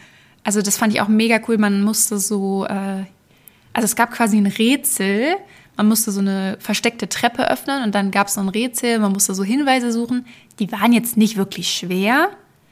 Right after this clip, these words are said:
aber trotzdem, man musste da erstmal rumlaufen und die suchen und so. Das war einfach irgendwie super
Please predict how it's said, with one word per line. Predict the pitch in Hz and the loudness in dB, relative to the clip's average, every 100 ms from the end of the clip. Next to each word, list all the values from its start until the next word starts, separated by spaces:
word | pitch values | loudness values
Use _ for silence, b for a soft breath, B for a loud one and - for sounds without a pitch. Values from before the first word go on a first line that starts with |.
| b b b - | b b b -2
aber | 233 | -2
trotzdem, | 262 320 - 214 | 0 -2 0 -2
man | 196 | 0
musste | 214 - | 0 -2
da | 202 | -2
erstmal | - - 196 | -2 -2 0
rumlaufen | 247 262 254 240 240 240 240 240 240 | 2 2 4 2 0 -2 -2 0 0
und | 196 185 | -2 -2
die | |
suchen | 196 262 - 247 240 240 | -2 -2 -2 -4 -2 0
und | 208 | 0
so. | 208 | 2
Das | 233 - | 0 2
war | 262 | 2
einfach | - 240 240 | 2 -4 -4
irgendwie | 226 220 220 | -4 -2 -2
super | 226 226 | -2 -4